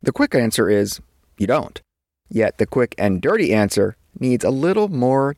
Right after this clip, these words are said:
discussion. One point I'd like to make before I detail my dream of no politics in the office is encouraging H R and the office as a whole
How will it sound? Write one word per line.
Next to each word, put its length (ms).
discussion. 640
One 220
point 180
I'd 80
like 200
to 100
make 220
before 340
I 80
detail 440
my 200
dream 340
of 160
no 220
politics 480
in 40
the 100
office 360
is 160
encouraging 640
H 240
R 340
and 160
the 120
office 420
as 180
a 80
whole 420